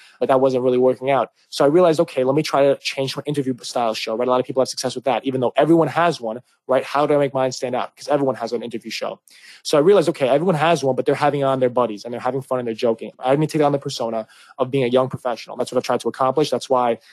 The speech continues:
um, the new Gen Z Hoops that I've remodeled it to,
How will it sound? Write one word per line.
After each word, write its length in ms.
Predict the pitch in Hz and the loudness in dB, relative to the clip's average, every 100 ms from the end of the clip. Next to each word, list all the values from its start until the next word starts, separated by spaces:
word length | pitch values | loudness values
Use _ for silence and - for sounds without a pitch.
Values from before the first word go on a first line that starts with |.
| _ | _
um, 120 | - 127 | -4 0
the 100 | 131 | 2
new 160 | 143 | 2
Gen 220 | 135 135 | 2 2
Z 160 | 139 131 | 2 -2
Hoops 320 | 117 135 135 | 2 0 2
that 200 | 131 123 | -2 2
I've 140 | 123 120 | 0 0
remodeled 380 | 127 123 131 | 0 2 0
it 60 | 131 | -2
to, 280 | - 160 | 0 0